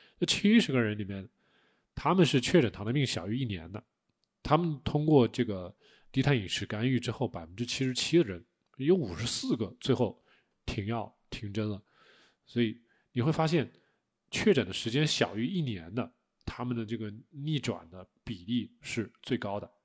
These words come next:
达到百分之七十七。然后再往下，你看，确诊一到五年的这部分人呢，只有百分之十六，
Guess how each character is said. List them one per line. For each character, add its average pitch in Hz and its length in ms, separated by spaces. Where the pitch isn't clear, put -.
达 101 160
到 110 80
百 92 160
分 87 80
之 - 140
七 - 140
十 104 80
七。 - 360
然 - 100
后 165 80
再 208 100
往 117 160
下， 139 220
你 107 100
看， 135 180
确 190 220
诊 110 200
一 151 60
到 180 140
五 113 180
年 95 100
的 113 80
这 143 120
部 135 100
分 131 100
人 107 140
呢， 110 180
只 143 100
有 170 80
百 123 100
分 98 100
之 147 60
十 - 240
六， 208 220